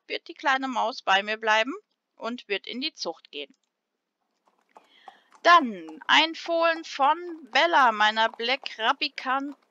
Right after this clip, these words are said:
Macchiato, nicht Rabicano, Macchiato-Stute.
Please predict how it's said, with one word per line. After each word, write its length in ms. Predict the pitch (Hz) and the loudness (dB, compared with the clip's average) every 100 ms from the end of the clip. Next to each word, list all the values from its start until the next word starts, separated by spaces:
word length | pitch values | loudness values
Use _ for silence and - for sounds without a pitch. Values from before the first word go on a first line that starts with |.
| _ _ _ - - _ _ - | _ _ _ -20 -20 _ _ 2
Macchiato, 760 | 233 - - 165 147 - 131 | 4 4 0 2 2 2 -8
nicht 240 | 120 - | -10 -4
Rabicano, 580 | 160 165 - 160 160 240 | -2 -2 -2 2 2 2
Macchiato-Stute. 1300 | 247 220 190 - - 143 123 - 180 185 - 240 262 | -4 2 4 4 -2 -4 -4 -4 -6 -8 -6 -8 -2